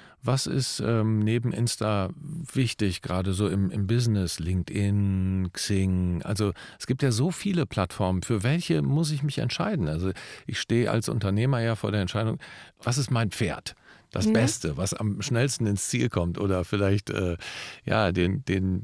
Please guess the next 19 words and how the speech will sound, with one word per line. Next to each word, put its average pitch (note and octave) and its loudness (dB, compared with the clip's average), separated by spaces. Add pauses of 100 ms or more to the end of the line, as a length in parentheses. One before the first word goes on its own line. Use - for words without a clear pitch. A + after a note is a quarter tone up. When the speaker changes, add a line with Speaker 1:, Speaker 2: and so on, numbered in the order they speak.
Speaker 1:
den G#2 2
größten A#2 2
Effekt A#2 0
erzielt D#2 -4
mit E2 -2
wenig F#2 0 (100)
Aufwand. F#2 -4 (1300)
Speaker 2:
Da B3 -2
muss D4 2
man D4+ 0
halt A#3+ -2
gucken, A3 0
wie G#3 2
möchte G3+ -2
man F3+ 2 (100)
die F#3+ 0
jeweilige F#3 0
Plattform F3 0
nutzen. F3 0